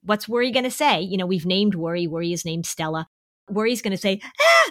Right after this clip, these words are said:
this is new." Now, of course, we know already that Worry hates anything new. So of course Stella is gonna show up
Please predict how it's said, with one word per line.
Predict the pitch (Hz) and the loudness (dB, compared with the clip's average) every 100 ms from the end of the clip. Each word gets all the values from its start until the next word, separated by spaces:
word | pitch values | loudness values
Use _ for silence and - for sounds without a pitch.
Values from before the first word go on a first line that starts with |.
| - | 0
this | 320 | 0
is | 311 277 | 0 2
new." | 311 147 196 | 2 2 0
Now, | 208 | 0
of | 202 | 2
course, | 262 220 175 | 2 0 4
we | 208 | 6
know | 214 226 | 8 8
already | 180 170 247 190 165 175 | 6 6 4 4 2 0
that | 175 175 - _ _ | 2 2 0 _ _
Worry | 202 185 190 180 | -4 0 2 2
hates | 185 190 190 | 0 -2 -2
anything | 175 175 180 175 | -4 -2 -2 2
new. | 175 196 147 160 220 _ _ | 4 4 2 -4 -10 _ _
So | - | -2
of | 196 - | -2 -4
course | - 254 294 285 | 0 6 6 4
Stella | - 190 175 | -2 -2 -2
is | 175 | -2
gonna | - 165 | -4 -4
show | 170 170 160 | -4 -2 -2
up | 147 156 | -2 -4